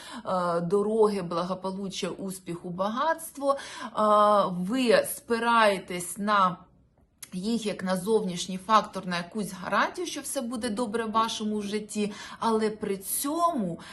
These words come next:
не йде ваше пізнання, самопізнання і не йде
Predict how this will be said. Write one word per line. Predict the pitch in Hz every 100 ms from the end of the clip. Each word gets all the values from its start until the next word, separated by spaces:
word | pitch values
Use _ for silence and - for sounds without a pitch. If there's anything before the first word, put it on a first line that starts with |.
| - -
не | 202 254 277
йде | 254 190 226 226
ваше | 202 180 170 -
пізнання, | 170 180 165 165 160 175 208 269
самопізнання | 320 285 269 247 247 233 226 220 220 220
і | 262 233
не | 190
йде | 160 151 151 202 233 240